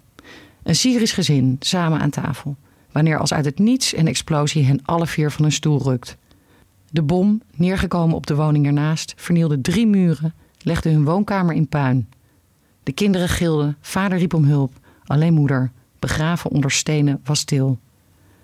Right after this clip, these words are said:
"Ze lag daar maar," zegt Ahmed. Ze ademde niet meer. En toen rook en stof langzaam optrokken, zagen ze dat er bloed over haar voorhoofd liep.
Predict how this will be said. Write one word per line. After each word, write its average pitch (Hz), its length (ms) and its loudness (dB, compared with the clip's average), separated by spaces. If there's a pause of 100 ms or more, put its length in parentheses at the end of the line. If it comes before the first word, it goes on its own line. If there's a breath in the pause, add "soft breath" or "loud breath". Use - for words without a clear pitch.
(420 soft breath)
"Ze - 140 -2
lag 165 240 2
daar 147 140 0
maar," 135 400 0
zegt - 260 -6
Ahmed. 135 500 -2 (640 soft breath)
Ze - 140 -8
ademde 139 320 2
niet 139 140 4
meer. 127 320 2 (800 loud breath)
En 147 140 0
toen 160 180 2
rook 196 280 0
en 175 100 2
stof 165 300 0
langzaam 165 360 0
optrokken, 143 560 -2 (280 soft breath)
zagen 165 400 -2
ze 151 100 0
dat 143 160 -4
er 135 80 0
bloed 135 360 -2
over 127 200 -2
haar 147 160 2
voorhoofd 131 460 0
liep. 135 220 0